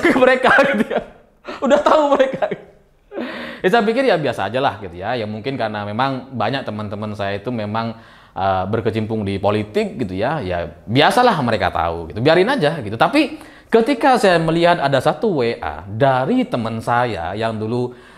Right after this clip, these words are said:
beliau ini, teman saya ini cukup sering membantu saya gitu ya. Ini saya agak kaget gitu karena jarang-jarang dia W A saya. Kalau nggak penting banget kayaknya nggak gitu ya. Tapi dia W A nih, ada apa <laughs> nih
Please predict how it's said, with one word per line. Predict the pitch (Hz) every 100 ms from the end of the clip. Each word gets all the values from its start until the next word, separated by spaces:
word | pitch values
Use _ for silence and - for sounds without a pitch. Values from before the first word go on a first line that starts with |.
| -
beliau | 117 113 120 120 113
ini, | 113 123
teman | 120 107 110
saya | 110 101
ini | 110 113 -
cukup | 110 113 110 -
sering | - 139 160 147
membantu | 117 104 104 110
saya | 110 98 90 95 127
gitu | 123 95 87
ya. | 107 196 - - - - - _
Ini | 226 349 294 - -
saya | - - 311
agak | 180 -
kaget | 220 208 170 - 110
gitu | 123
karena | 175 262 320 - -
jarang-jarang | 160 247 262 294 330 311 262
dia | 240 277 262
W | 233
A | 233
saya. | 262 277 202 - - _ _ _
Kalau | 220 220 277 269 - - -
nggak | - 175 233 247
penting | 247 262
banget | 226 294
kayaknya | - 233 302 294
nggak | 247 233 151 139
gitu | 113 90
ya. | 95 156 - _ -
Tapi | 302 381
dia | 269 320
W | 320
A | 277 262
nih, | 160
ada | 123 104 -
apa | - 622
<laughs> |
nih | -